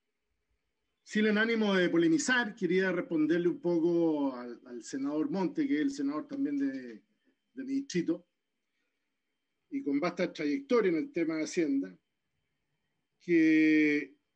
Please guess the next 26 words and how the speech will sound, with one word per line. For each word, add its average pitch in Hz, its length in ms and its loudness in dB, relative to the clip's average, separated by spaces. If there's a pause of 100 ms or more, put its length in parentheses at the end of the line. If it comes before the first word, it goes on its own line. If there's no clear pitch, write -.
(140)
el 160 160 -2
año 220 180 0
dos 208 100 0
mil 214 100 0
veintitrés 214 640 0
el 220 100 -2
gobierno 202 560 -2
que 160 560 0
esté 226 300 -2
en 190 100 2
ese 175 180 -2
minuto 185 600 0 (180)
no 147 140 -6
va 139 60 -6
a - 20 -6
ser 190 180 -8
tan 214 120 -8
pobrecito. 226 600 -2 (200)
Si - 140 -12
nos 139 140 -6
vamos 196 220 -4
a 190 40 -4
la 180 100 -4
página 190 360 -8
cinco 214 600 -6
del 156 400 -2